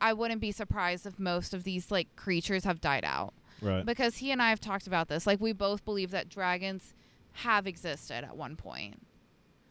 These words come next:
Speaker 1: Like, I, it, it, a, a dragon is essentially a, a dinosaur that has, like, some control of fire.
Speaker 2: Yeah.
Speaker 1: I don't think they necessarily breathe fire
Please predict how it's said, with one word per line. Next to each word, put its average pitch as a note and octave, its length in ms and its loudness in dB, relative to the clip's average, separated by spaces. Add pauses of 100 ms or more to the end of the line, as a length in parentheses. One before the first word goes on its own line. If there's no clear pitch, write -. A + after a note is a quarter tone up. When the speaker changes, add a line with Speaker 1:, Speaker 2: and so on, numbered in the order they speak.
(680)
Speaker 1:
Like, F3+ 300 2
I, F#3 240 4 (340)
it, A3+ 220 2
it, A3 160 -2 (100)
a, A#3 160 2 (200)
a A#3+ 80 2
dragon B3 640 2
is G#3+ 180 0
essentially G#3 640 -4 (100)
a, F#3 280 -2
a - 40 -6
dinosaur G3 1000 -4 (220)
that F#3+ 180 2
has, F#3 320 -6
like, F#3+ 160 -6
some F3+ 380 -10 (220)
control F#3 720 -4
of E3+ 440 -4 (720)
fire. G2+ 420 -4 (300)
Speaker 2:
Yeah. F#2 320 0
Speaker 1:
I G#3+ 80 -2
don't G#3+ 240 -2
think A3+ 180 -4
they A3 120 -6
necessarily G3 720 -6 (420)
breathe A#3 400 -10
fire E3+ 680 -6